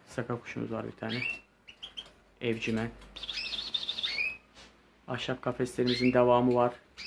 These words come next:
Ahşap kafeslerimizin devamı var. Evet, ahşap kafeslerimiz var.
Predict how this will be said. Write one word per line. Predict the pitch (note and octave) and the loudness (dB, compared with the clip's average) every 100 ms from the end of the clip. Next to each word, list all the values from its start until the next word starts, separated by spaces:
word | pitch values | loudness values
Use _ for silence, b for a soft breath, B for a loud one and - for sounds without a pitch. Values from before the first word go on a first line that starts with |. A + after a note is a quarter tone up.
| - - _ - - - - _ - | -16 -20 _ -20 -20 -20 -20 _ -8
Ahşap | B2+ A#2 C3 - | -4 0 0 0
kafeslerimizin | - C3 - C3 B2 A#2+ B2 | -2 -2 -2 0 2 2 2
devamı | A#2+ A#2+ B2 B2 | 4 6 6 4
var. | A#2+ B2 - - - - - - _ - - - - - - - - | 4 0 -4 -20 -20 -20 -20 -20 _ -8 -4 -4 -6 -14 -20 -10 -4
Evet, | A#2+ A#2+ - | -2 -2 -2
ahşap | B2 - B2+ | 0 0 -2
kafeslerimiz | C3 C3+ B2+ B2+ B2+ | -2 -2 2 4 4
var. | B2 | 2